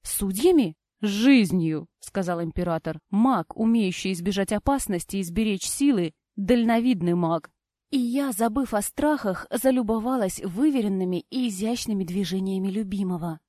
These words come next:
Рум потратил только пять зарядов из девяти. Толпа этого не поняла.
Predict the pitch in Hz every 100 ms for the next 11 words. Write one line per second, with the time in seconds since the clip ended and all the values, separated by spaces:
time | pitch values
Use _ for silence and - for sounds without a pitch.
0 | _ 214 269 349 214 190 185 175 180 185
1 | 220 220 233 - 254 320 277 247 196 208
2 | 240 208 165 180 180 - 180 170 _ -
3 | 240 247 269 240 196 208 226 220 247 262
4 | 254 160